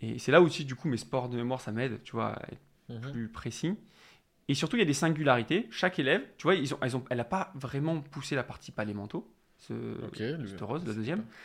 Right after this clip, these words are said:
Speaker 1: alors que le premier, il a beaucoup poussé.
Speaker 2: Ouais.
Speaker 1: Mais, mais on voit qu'on peut arriver à des résultats assez incroyables en utilisant des méthodes, euh, très différentes. Et c'est un peu ça que je, que je fais. Je, je mets en évidence des structures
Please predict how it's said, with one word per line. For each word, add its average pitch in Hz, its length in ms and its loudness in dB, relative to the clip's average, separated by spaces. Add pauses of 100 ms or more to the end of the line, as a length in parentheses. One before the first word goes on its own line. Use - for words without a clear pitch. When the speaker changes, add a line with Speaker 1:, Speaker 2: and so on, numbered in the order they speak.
(240)
Speaker 1:
alors 107 140 0
que 123 60 0
le 110 40 -4
premier, 147 220 0
il 131 40 4
a 113 40 4
beaucoup 113 200 -4
poussé. 139 400 -2
Speaker 2:
Ouais. 110 220 -10 (180)
Speaker 1:
Mais, 135 180 2
mais 151 80 4
on 151 40 6
voit 226 140 8
qu'on 160 120 0
peut 165 120 6
arriver 156 260 8
à 165 40 6
des 143 100 4
résultats 139 420 2
assez 156 240 -4
incroyables 175 500 2 (520)
en 175 120 10
utilisant 190 460 4
des 196 80 6
méthodes, 180 360 6
euh, 156 400 6
très 165 200 -2
différentes. 151 440 -2 (280)
Et 120 80 -4
c'est - 100 4
un 160 80 8
peu 185 100 -2
ça 185 180 4
que - 60 -2
je, 131 260 2
que - 280 -8
je - 80 -6
fais. 202 140 2
Je, 160 80 2 (320)
je 127 100 -6
mets 151 60 4
en 175 80 6
évidence 160 260 6
des 135 80 4
structures - 500 0